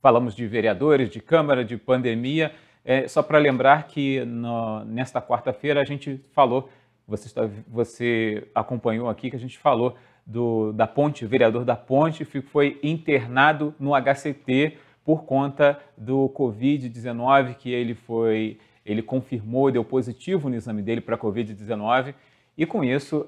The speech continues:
ele acabou se sentindo mal, foi até a upa e precisou ser internado no H C T. Nesta quarta-feira a gente trouxe a notícia e já nesta quinta-feira vamos trazer uma atualização pra você de que, eh, segundo informações obtidas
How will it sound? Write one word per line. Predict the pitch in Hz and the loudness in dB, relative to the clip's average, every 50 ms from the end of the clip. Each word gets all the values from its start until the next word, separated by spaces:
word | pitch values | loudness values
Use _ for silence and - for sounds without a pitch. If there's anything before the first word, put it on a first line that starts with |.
| - _ | -8 _
ele | - 127 131 131 123 120 127 123 120 113 113 - | 0 2 4 4 4 2 2 0 0 0 -2 -2
acabou | - - 139 131 143 139 | -2 0 0 2 2 0
se | 139 | -2
sentindo | - 131 113 - 135 131 127 | -4 -12 -10 -8 -8 -6 0
mal, | 135 147 160 156 151 147 | 2 4 6 6 4 4
foi | - - 151 143 139 | 2 0 2 2 2
até | 135 135 - 131 | 2 0 2 4
a | 120 | 4
upa | 120 143 151 151 151 - 151 143 - - - _ _ | 4 4 2 2 2 2 2 2 2 -2 -18 _ _
e | - 135 143 147 | -4 -2 0 0
precisou | 147 - 160 156 - - 139 123 143 151 151 | 0 0 -2 -4 -4 -4 -4 -2 -2 -2 -2
ser | 147 - - - 143 143 151 160 - - | -4 -8 -10 -8 -6 -6 -6 -8 -8 -6
internado | 151 156 165 160 170 160 143 135 135 139 156 180 185 175 170 | -6 -4 -4 -2 -2 -2 -2 -2 0 2 2 2 2 0 -4
no | 165 | -4
H | 156 147 151 151 | -2 0 0 0
C | - 170 151 | 0 -2 -8
T. | - _ - 101 98 87 87 | -8 _ -8 -8 -8 -6 -8
Nesta | 95 117 110 - 127 | -8 -8 -6 -4 -2
quarta-feira | - 143 - 147 - 160 156 160 | 0 0 0 2 2 2 2 2
a | 160 | 2
gente | 160 156 - | -2 -6 -4
trouxe | - 151 147 - | -2 -2 -2 -2
a | 160 | -4
notícia | 156 151 - - 170 180 175 - 190 160 - - _ _ - | -8 -10 -8 -6 -6 -6 -4 -4 -6 -8 -8 -12 _ _ -2
e | 180 202 208 | 0 2 2
já | 170 160 156 156 170 170 | 4 6 6 6 6 4
nesta | 170 160 151 - 143 | 0 -4 -6 -6 -8
quinta-feira | - 156 143 143 135 - 160 156 156 | -8 -6 -6 -6 -4 -2 0 0 0
vamos | 147 160 160 156 | 0 -2 -6 -8
trazer | - 165 151 135 127 131 151 147 | -2 2 2 2 2 2 0 -2
uma | 147 143 | -2 -4
atualização | 139 139 147 139 135 135 131 127 - 147 139 | -6 -4 -2 -2 -2 -2 -2 -4 -6 -8 -10
pra | 135 135 127 | -8 -6 -6
você | 123 120 - - 160 160 160 - - _ _ _ | -6 -6 -4 -4 -4 -4 -4 -8 -18 _ _ _
de | - 123 131 147 139 | -12 -8 -8 -8 -8
que, | 139 _ _ _ - 147 147 151 147 - _ _ _ _ _ - | -8 _ _ _ -6 -4 -4 -4 -4 -6 _ _ _ _ _ 0
eh, | 127 127 127 127 123 120 98 | 2 4 4 4 2 0 -2
segundo | - - - 147 131 151 160 156 | -6 -6 -4 -2 0 0 0 0
informações | 151 147 151 143 139 131 127 - 120 120 117 131 | 0 0 0 0 0 0 -2 -2 -6 -8 -6 -6
obtidas | 123 123 113 - - 135 135 123 123 113 - - | -6 -8 -10 -10 -6 -6 -4 -4 -4 -8 -10 -14